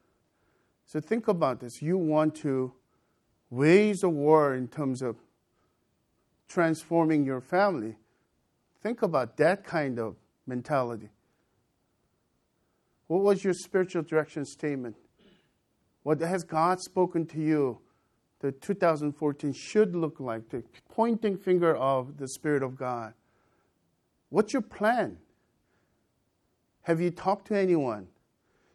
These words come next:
Have you ca-, sought counsel? Have you sought, sought out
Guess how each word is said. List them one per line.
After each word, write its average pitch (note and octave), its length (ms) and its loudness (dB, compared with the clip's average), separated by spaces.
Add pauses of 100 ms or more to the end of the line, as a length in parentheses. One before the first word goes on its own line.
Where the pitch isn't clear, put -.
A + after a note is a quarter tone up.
(120)
Have F3+ 180 0
you F3 120 -2
ca-, - 320 -14
sought G3+ 760 0
counsel? G3+ 800 -2 (840)
Have G3 180 0
you G#3+ 160 2
sought, G#3+ 440 4
sought G#3 400 4
out G3 340 4